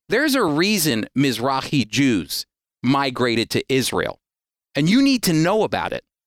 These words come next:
But before we get to that, I want to share with you a book. It's a book by a dear friend of mine, a colleague, uh, Steve Herzig. We have,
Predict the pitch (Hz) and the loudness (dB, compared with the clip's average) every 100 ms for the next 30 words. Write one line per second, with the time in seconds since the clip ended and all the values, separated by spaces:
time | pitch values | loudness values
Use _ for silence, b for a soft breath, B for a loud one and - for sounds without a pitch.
0 | _ _ B B 175 202 240 277 233 233 | _ _ B B -4 0 2 0 0 0
1 | 180 143 135 170 208 196 - 190 175 180 | 0 0 0 0 0 0 0 0 0 2
2 | 156 117 135 - - _ _ _ _ - | 0 0 -2 -4 -12 _ _ _ _ -8
3 | 139 156 143 196 - 139 123 151 185 - | -4 -2 -2 -2 -2 -2 0 2 2 0
4 | 165 147 139 120 113 117 139 _ _ - | -2 -2 0 0 0 -2 -4 _ _ -8
5 | - - 156 127 98 101 - _ _ - | -4 -2 0 0 0 -2 -8 _ _ -8
6 | - - 196 160 170 135 110 117 151 | -6 -2 -2 0 0 0 0 0 0